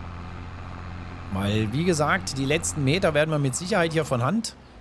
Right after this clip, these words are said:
zusammenstöpseln müssen oder zusammenschwadern müssen. So.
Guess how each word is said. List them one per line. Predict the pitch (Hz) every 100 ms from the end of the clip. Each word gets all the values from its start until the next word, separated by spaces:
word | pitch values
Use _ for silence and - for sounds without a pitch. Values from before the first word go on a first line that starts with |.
| - 107
zusammenstöpseln | 107 123 123 143 170 - 180 - - 180 139
müssen | 131 165 175
oder | 160 139 127
zusammenschwadern | 131 110 123 185 185 - - - - 117 98 156 151 131
müssen. | 127 - 202 226 - - - - - - - - - - - - - -
So. | 113 123 196 175